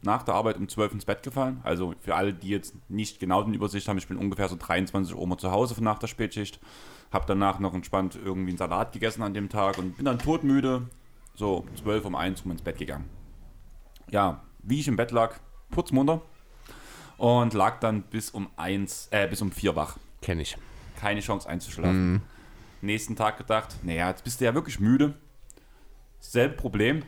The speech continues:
Speaker 1: Habe ich dann eine Freundin aus der Gastro geschrieben, „Hier, du hast doch grad per Feierabend bestimmt.“ Die so, „Ja, wieso?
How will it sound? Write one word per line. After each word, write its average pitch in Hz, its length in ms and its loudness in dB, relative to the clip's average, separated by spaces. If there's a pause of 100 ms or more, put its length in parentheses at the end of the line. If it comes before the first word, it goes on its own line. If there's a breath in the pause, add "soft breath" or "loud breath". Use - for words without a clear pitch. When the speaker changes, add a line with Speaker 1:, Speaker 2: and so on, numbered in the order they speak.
(160)
Speaker 1:
Habe 127 160 2
ich 123 60 -4
dann 135 100 0
eine 123 80 -2
Freundin 120 260 2
aus 101 120 0
der 98 100 -2
Gastro 113 300 0
geschrieben, 117 340 -2
„Hier, 113 160 0
du 104 120 2
hast 104 140 0
doch 110 100 -6
grad 101 180 -2
per 107 120 -2
Feierabend 95 440 2
bestimmt.“ 87 300 -6
Die 87 60 -6
so, 87 80 -2
„Ja, 98 200 2
wieso? 95 400 -2